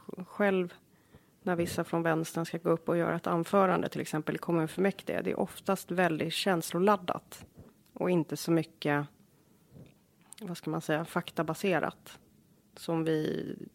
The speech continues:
till höger brukar gilla att argumentera på. Men sen är det klart att det finns, eh, känslomänniskor till höger också.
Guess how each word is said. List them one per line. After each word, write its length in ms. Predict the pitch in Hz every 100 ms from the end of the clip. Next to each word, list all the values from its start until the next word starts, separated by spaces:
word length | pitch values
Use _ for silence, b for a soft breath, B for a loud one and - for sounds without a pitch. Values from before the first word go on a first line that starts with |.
| _
till 160 | - 175
höger 320 | 185 180 156
brukar 440 | 143 - - - 165 - - _ _ _ _ _ _ _ - _ -
gilla 300 | 180 160 151
att 280 | 156 160 -
argumentera 520 | 170 151 156 160 -
på. 140 | -
Men 140 | 147 165
sen 200 | 170 214
är 40 |
det 60 | 247
klart 280 | - 170 156
att 80 |
det 80 | 160
finns, 460 | - 151 151 - - -
eh, 460 | 165 - - -
känslomänniskor 720 | 175 185 156 165 160 160 -
till 120 | 160 165
höger 220 | 160 165
också. 340 | 214 - 170